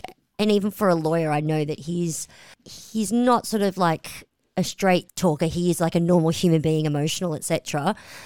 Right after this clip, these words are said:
But he's like, all she does is file motion after motion after motion. They get kicked out, and then, you know,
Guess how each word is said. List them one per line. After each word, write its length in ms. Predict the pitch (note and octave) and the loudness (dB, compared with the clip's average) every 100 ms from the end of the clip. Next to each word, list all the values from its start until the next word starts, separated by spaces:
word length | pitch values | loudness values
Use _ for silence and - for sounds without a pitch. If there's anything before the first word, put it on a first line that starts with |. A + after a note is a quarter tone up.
| - _ - | -20 _ -4
But 140 | A#3 | -2
he's 300 | - C4 C4 | 0 0 0
like, 160 | B3+ - _ _ _ | -2 -4 _ _ _
all 200 | G#3+ A#3+ | 4 4
she 240 | B3 B3 A3 | 4 0 0
does 460 | G#3 G3+ F#3 E3 - | 2 4 4 2 0
is 160 | F#3 | -4
file 500 | - - F3+ F3+ E3+ | -2 2 4 4 2
motion 540 | D3+ D#3 E3 - G#3 F#3+ | 0 2 2 2 -2 -2
after 300 | F3+ E3+ E3 | -4 -4 -2
motion 440 | D#3 D#3+ E3 F#3+ | 0 2 0 -2
after 260 | F3 D#3+ E3+ | -6 -4 -2
motion. 500 | D3+ D3+ D3+ G3 F#3+ | 0 0 -2 -4 -4
They 120 | E3+ | -4
get 220 | D3+ F#3 | -2 -4
kicked 340 | - A3 - - | -4 -6 -4 -4
out, 320 | D#3 F#3 A3 - | 0 2 0 0
and 140 | F#3+ F3 | -2 0
then, 260 | F3 E3 | 0 -2
you 100 | F3 | -2
know, 220 | D#3 D#3 | -2 -2